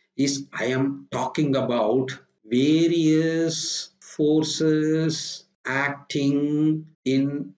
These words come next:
in an I C engine. So here we are getting the term force. Here the Newton's second law of motion, F is equal to M A, comes into picture.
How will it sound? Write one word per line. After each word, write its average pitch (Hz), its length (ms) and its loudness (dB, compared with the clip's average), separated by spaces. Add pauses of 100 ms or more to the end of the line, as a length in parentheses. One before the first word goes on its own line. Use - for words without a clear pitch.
(140)
in 135 160 2
an 127 320 -2
I 120 140 -2
C 120 280 0
engine. 170 360 -4 (340)
So 165 680 0 (560)
here 147 720 0 (160)
we 120 140 2
are 131 380 -2 (140)
getting 131 380 0
the 123 160 0
term 127 460 0
force. - 560 -4 (680)
Here 151 720 0
the 131 140 -2
Newton's 127 520 -2
second 127 340 -2
law 127 120 2
of 127 120 -4
motion, 127 360 -2
F 120 220 0
is 131 160 -2
equal 127 260 -2
to 123 200 0
M 127 180 0
A, 127 140 0
comes 127 280 0
into 123 220 -2
picture. 123 460 -4